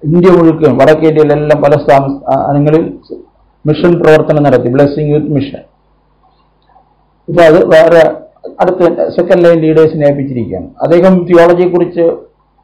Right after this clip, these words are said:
പഠിപ്പിക്കുമ്പോൾ പറയും, എല്ലാ തിയോളജിയൻസും രക്ഷിക്കപ്പെട്ടവരല്ല, പക്ഷേ രക്ഷിക്കപ്പെട്ട എല്ലാവരും തിയോളജിയൻസാണ്. ഇവിടെ കിട്ടിയോ?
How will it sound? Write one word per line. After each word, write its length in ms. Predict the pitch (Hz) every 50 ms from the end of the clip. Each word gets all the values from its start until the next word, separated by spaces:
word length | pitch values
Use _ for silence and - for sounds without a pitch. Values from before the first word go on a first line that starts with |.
| _ _ -
പഠിപ്പിക്കുമ്പോൾ 540 | 147 151 151 165 175 165 175 165 151 147 139
പറയും, 500 | 135 135 139 143 143 143 - - _ _ _ _ _ _ _ _ _ _ _ _ _ _ - 147
എല്ലാ 340 | 160 170 196 202 214 214 220 220 226 233 233 233 240 240 240 240 226 - - - _ _ _ _ _ _ _ _ _ _ -
തിയോളജിയൻസും 1600 | 175 175 180 190 196 202 208 202 190 185 202 196 196 - - - - - - - 165 165 170 165 156 - - 196 185 180 175 156
രക്ഷിക്കപ്പെട്ടവരല്ല, 1200 | 160 151 - - 180 151 180 180 165 160 131 143 131 123 110 107 104 98 90 - - - _ _ _ -
പക്ഷേ 480 | 160 165 165 - 175 170 156 - - - - - 180
രക്ഷിക്കപ്പെട്ട 680 | 170 202 220 214 - 294 277 302 294 269 254 247 - 208
എല്ലാവരും 720 | 196 196 202 214 226 226 220 208 202 190 190 180 180 -
തിയോളജിയൻസാണ്. 800 | 175 170 175 165 165 160 147 139 135 117 - - 95 85 - - _ _ _ _ _ _ _ _ _ _ _ _ _ _ - _ _ _ _ _ - - _ _ _ _ _ _ _ _ _ _ _ _ _ _ _ 160
ഇവിടെ 220 | 156 160 165 165
കിട്ടിയോ? 300 | 175 143 123 131 120 98